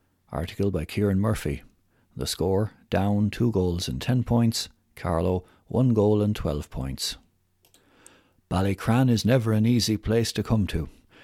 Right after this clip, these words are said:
and for the second year in a row, Carlow left empty-handed when events conspired to go against them in this National Hurling League Division two A game on Sunday. Afterwards, and almost throughout the seventy minutes,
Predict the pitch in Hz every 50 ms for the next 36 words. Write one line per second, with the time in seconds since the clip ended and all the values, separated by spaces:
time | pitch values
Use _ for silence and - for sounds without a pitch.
0 | - - - 98 - - 131 - - - 143 135 - 135 123 113 123 131 135 123
1 | 117 120 117 110 110 113 110 107 117 120 - - 120 107 104 104 107 104 101 101
2 | 98 104 104 - - - - 120 110 104 95 - 98 80 80 104 113 113 113 117
3 | 117 107 - - 95 90 92 90 95 98 107 110 - - - - 104 104 - -
4 | - 113 110 110 107 98 98 98 95 92 - - 104 98 92 90 90 87 85 113
5 | 120 127 120 - - 104 95 101 110 - _ - - - _ _ - - 82 82
6 | 82 82 - - 95 95 98 - - - 101 85 87 - 107 104 110 107 101 95
7 | 95 92 92 104 104 95 92 92 90 117 113 98 95 92 90 - - 135 131 120
8 | 104 98 90 87 98 90 92 92 92 92 95 104 98 - - 110 113 113 101 87
9 | 80 76 - _ _ _ _ _ _ _ _ _ - - - - _ _ - -
10 | 120 131 - - 107 87 92 95 104 110 - - - - - _ _ _ _ -
11 | - 90 98 120 127 123 113 113 113 - - - 123 123 120 110 101 120 120 -
12 | - - - - 113 107 101 85 - - 69 76 110 110 101 92 - - -